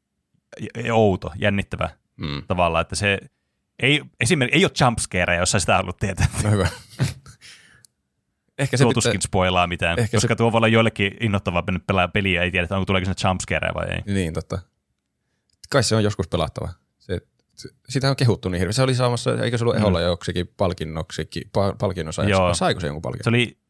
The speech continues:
Speaker 1: eh, se oli eholla niin se indie-pelipalkinnon voittajaksi, jonka
Speaker 2: Niin.
Speaker 1: vei sitten tämä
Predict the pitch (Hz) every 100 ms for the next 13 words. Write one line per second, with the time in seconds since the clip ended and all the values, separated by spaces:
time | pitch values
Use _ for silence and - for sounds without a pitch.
0 | _ _ 113 110 131 123 120 120 120 101
1 | 87 104 95 90 - - 104 95 90 87
2 | 85 - - 90 87 87 85 85 - 85
3 | - 90 95 95 90 82 - 82 85 87